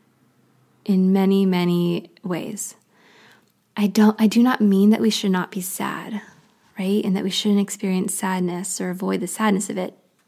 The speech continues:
Trust me, that's the opposite of what I'm saying. I do believe that our tears can and should be held as the highest symbol of love.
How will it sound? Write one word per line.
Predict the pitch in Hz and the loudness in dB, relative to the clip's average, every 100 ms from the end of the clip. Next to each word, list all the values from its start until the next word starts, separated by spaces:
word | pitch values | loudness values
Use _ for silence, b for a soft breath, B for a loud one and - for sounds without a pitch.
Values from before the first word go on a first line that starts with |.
| _ - _ - - | _ -20 _ -20 -6
Trust | 214 202 | -4 -2
me, | 185 | -2
that's | 185 180 | -2 -2
the | |
opposite | - 190 208 214 185 | -2 -2 -4 -6 -4
of | |
what | 180 180 | -4 -4
I'm | 180 | -4
saying. | 180 196 196 180 180 B B B B B B B B _ _ - | -4 -2 0 -2 -4 B B B B B B B B _ _ 0
I | 214 | 2
do | 208 226 233 | 2 2 0
believe | 226 226 226 240 226 - _ - | 2 2 2 2 -2 -8 _ -4
that | 196 - - _ _ _ _ _ _ _ - | -2 -2 -6 _ _ _ _ _ _ _ -4
our | 196 | -2
tears | 196 - 214 208 233 254 254 - - _ _ _ _ - | -4 -2 2 2 0 -2 -6 -12 -18 _ _ _ _ -18
can | - 220 214 220 226 226 - | -4 0 4 4 4 2 0
and | 202 | 0
should | - 208 | 0 -2
be | 202 | -2
held | - 202 202 | -4 -4 -2
as | 196 - | -4 -6
the | |
highest | - - 202 196 190 - - | -10 -6 -4 -4 -6 -8 -4
symbol | 196 190 196 196 | 0 0 0 -2
of | 202 180 | -4 -6
love. | 190 175 - 208 | -6 -6 -8 -12